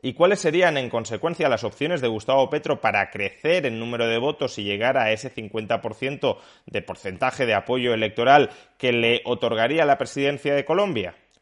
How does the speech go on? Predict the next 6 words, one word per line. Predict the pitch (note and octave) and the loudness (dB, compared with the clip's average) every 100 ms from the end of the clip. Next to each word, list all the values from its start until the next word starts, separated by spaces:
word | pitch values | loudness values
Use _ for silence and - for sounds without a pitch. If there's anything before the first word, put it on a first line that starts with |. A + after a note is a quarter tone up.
| - | -8
Pues | G#2 | -6
Gustavo | G#2 - A2+ A2+ | -6 0 2 2
Petro | C#3 C#3 B2 | 0 -2 -4
necesita, | A#2 G#2 G#2 A#2+ A#2+ C3 A2 | -6 -10 -10 -6 2 2 2
obviamente, | A2+ B2 B2+ D3+ - A#2+ - | 0 0 0 -2 -2 -2 -2
conservar | C#3 A2+ A#2+ A2 E3+ C#3 - | -6 -4 -2 4 6 6 0